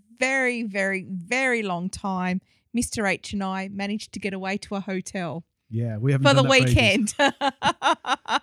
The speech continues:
Speaker 1: <laughs>
Speaker 2: Been a long time since we managed to do that.
Speaker 1: That's right. And so it was obviously he and I in the motel room, and, you know, things got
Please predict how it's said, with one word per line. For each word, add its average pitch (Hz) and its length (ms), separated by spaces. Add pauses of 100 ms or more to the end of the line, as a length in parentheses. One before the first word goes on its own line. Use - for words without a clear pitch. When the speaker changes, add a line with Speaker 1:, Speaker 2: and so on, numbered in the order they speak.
(120)
Speaker 1:
<laughs> - 80
Speaker 2:
Been 135 120
a 135 60
long 147 160
time 139 260
since 127 180
we 127 100
managed 127 240
to 131 80
do 131 180
that. 117 240 (120)
Speaker 1:
That's - 440
right. 190 640 (380)
And 240 240
so 233 480
it 262 140
was - 360
obviously 240 380
he 262 200
and 262 100
I 208 160
in 196 60
the 190 60
motel 180 500
room, 185 420 (640)
and, 180 760 (160)
you 220 120
know, 214 120 (760)
things 247 520
got 202 240